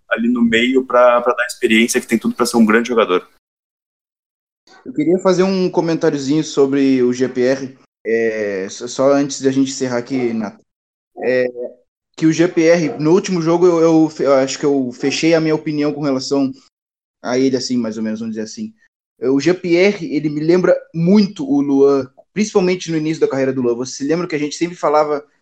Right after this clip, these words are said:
Speaker 2: que o Luan às vezes desaparece do jogo? Até hoje, de vez em quando, o Luan dá uma desaparecida, mas tu vê que ele sempre aparece atrás do setor da bola, vamos dizer assim, ele sempre vai atrás da bola.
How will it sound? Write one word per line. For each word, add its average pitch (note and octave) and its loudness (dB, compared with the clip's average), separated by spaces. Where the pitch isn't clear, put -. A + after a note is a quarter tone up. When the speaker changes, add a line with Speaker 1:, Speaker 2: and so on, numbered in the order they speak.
Speaker 2:
que - -8
o D3 -2
Luan D3 4
às C#3 0
vezes D3+ -4
desaparece D3 0
do C#3+ -14
jogo? D#3+ -2
Até B3 2
hoje, E4+ 0
de - -14
vez G#3 0
em - -10
quando, F#3 -2
o - 0
Luan F3+ 4
dá F#3 2
uma F3 -4
desaparecida, D3 -4
mas C3 -6
tu - -20
vê C3+ -6
que C#3 -12
ele C#3+ -20
sempre E3 -2
aparece E3+ -2
atrás D3+ -2
do D3+ -16
setor D#3+ -10
da D3+ -2
bola, C#3+ -2
vamos A#2 -12
dizer A2 -8
assim, A2+ -12
ele G#2+ -12
sempre C#3 -10
vai C#3+ 0
atrás C#3 -8
da D3+ -4
bola. A#2+ -12